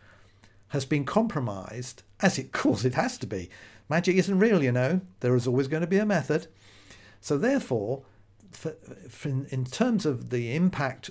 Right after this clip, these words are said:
on the magician who might buy it, it is reduced. And it was interesting 'cause at the bottom of that page of publicity, where they invite comments,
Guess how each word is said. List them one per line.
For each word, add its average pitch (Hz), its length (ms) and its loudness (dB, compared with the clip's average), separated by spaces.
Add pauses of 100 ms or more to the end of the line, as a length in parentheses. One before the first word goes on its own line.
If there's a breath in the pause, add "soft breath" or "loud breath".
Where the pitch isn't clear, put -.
(120)
on 131 160 -2
the 117 80 -2
magician 120 520 -4
who 98 100 -6
might 120 320 -4
buy 170 200 2
it, 98 240 -10 (300 soft breath)
it 139 100 -4
is 123 220 -2
reduced. 117 580 -4 (380 loud breath)
And 139 80 -6
it 156 40 -2
was 143 100 0
interesting 220 400 0
'cause 120 140 -2
at 135 120 -4
the 127 60 -2
bottom 170 380 2
of 123 80 0
that 120 200 -2
page 120 260 -4
of 104 80 -10
publicity, 110 720 -6 (1040)
where 127 260 0
they 120 140 0
invite 117 420 -2
comments, 113 680 -6